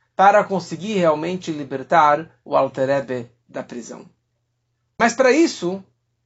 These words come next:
eles precisavam de muito, mas muito dinheiro para conseguir comprar um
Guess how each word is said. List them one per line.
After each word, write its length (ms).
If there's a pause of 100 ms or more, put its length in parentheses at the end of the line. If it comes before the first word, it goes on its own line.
(180)
eles 200
precisavam 500
de 100
muito, 680
mas 280
muito 440
dinheiro 580
para 140
conseguir 540
comprar 380
um 380